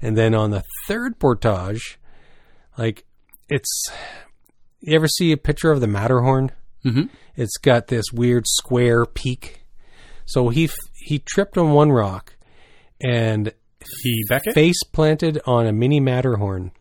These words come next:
Speaker 1: And, uh,
Speaker 2: Ooh.
Speaker 1: so I hear him screaming.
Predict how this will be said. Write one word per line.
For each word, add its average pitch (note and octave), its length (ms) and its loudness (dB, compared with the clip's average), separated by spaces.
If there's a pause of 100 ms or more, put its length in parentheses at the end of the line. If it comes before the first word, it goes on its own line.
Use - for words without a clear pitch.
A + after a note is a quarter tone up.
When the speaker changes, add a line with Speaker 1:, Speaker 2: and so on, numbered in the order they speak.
(800)
Speaker 1:
And, G#2 400 2
uh, G2+ 240 2
Speaker 2:
Ooh. A#2 560 -4
Speaker 1:
so A#2 560 6 (1200)
I A#2+ 140 -2
hear D3 260 4
him E3 140 6
screaming. C#3 600 4